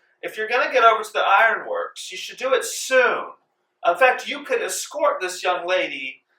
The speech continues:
at least down there. It's, it's, I don't want her walking through town just by herself. Did you come here by yourself?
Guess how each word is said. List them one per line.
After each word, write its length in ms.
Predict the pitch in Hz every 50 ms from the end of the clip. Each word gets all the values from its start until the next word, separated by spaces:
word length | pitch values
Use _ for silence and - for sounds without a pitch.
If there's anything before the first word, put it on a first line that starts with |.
| _ _ _ _ _ - 165
at 60 | 160
least 200 | 170 175 175 -
down 200 | 196 190 175 -
there. 160 | - - -
It's, 200 | - - - -
it's, 280 | - 160 - - - -
I 80 | 170 175
don't 160 | 180 180 175
want 140 | 180 175 -
her 140 | - - -
walking 340 | - 151 - - - - -
through 180 | _ - 131 -
town 420 | - - 151 - - - - -
just 140 | - - -
by 140 | - 113 117 -
herself. 520 | - - - - - - - - - - -
Did 160 | - - -
you 80 | 262 262
come 260 | - - 202 202 - -
here 140 | - - -
by 140 | - - 180
yourself? 720 | 180 175 - - - - - - - - - - - _